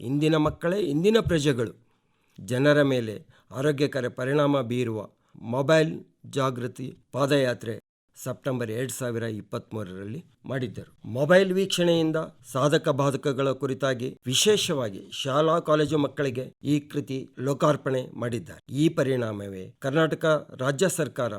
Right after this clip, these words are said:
ಶಿಕ್ಷಣ ಇಲಾಖೆಯ ಸಹಯೋಗದಲ್ಲಿ ಎರಡ್ ಸಾವಿರ ಇಪ್ಪತ್ಮೂರರಲ್ಲಿ ಸಮಗ್ರ ಶಿಕ್ಷಣ ರಾಜ್ಯ ಯೋಜನಾ ನಿರ್ದೇಶಕರು ರಾಜ್ಯದ ಎಲ್ಲಾ ಶಾಲೆಗಳಲ್ಲಿ ಮೊಬೈಲ್ ನೋಡುವುದರಿಂದ ಆಗುವ ದುಷ್ಪರಿಣಾಮಗಳ ಬಗ್ಗೆ, ವಿಶೇಷವಾಗಿ ಕಣ್ಣಿನ ಸಮಸ್ಯೆಗಳ ಕುರಿತು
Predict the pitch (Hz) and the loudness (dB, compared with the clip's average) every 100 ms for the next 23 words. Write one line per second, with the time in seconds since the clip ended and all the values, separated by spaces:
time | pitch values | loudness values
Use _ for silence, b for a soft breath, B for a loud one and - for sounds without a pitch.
0 | 92 _ - - 147 - 175 156 143 139 | -12 _ -12 -10 -4 0 4 4 4 0
1 | 139 127 120 - 123 127 135 113 101 107 | -2 -4 -4 -4 -4 0 -2 -2 -8 -8
2 | 110 120 165 - 147 160 185 175 156 - | -8 -8 -10 -6 -6 0 0 2 0 0
3 | 117 160 147 127 107 98 - 143 165 139 | 0 2 2 0 -4 -10 -4 2 2 0
4 | 156 165 - 151 - 151 147 147 127 139 | -2 -2 -2 -8 -4 -2 0 0 0 -2
5 | 120 135 - - 135 143 160 156 139 127 | 0 -2 -2 -4 0 4 6 6 4 2
6 | 120 147 - 135 113 95 _ 92 113 127 | 2 0 0 -4 -8 -10 _ -10 -8 -2
7 | 151 139 123 110 147 170 156 135 127 117 | 0 2 -2 0 2 2 2 0 0 -2
8 | 107 101 113 - - 113 131 170 170 156 | -4 -8 -12 -16 -10 -4 4 6 8 6
9 | 151 147 135 117 120 117 110 113 131 127 | 6 4 2 -2 -2 -2 -4 -4 -2 -2
10 | 117 - 110 139 - 175 160 151 131 120 | -2 -6 -6 -2 0 2 4 4 2 -2
11 | 104 95 85 76 87 92 _ 110 131 190 | -6 -8 -12 -16 -18 -20 _ -2 2 4
12 | 185 - 170 151 139 135 - _ 143 147 | 4 4 4 4 4 -2 -8 _ 2 6
13 | 151 143 123 123 139 147 160 139 131 - | 8 6 2 0 0 2 0 2 0 0
14 | 120 117 107 104 | -6 -6 -10 -14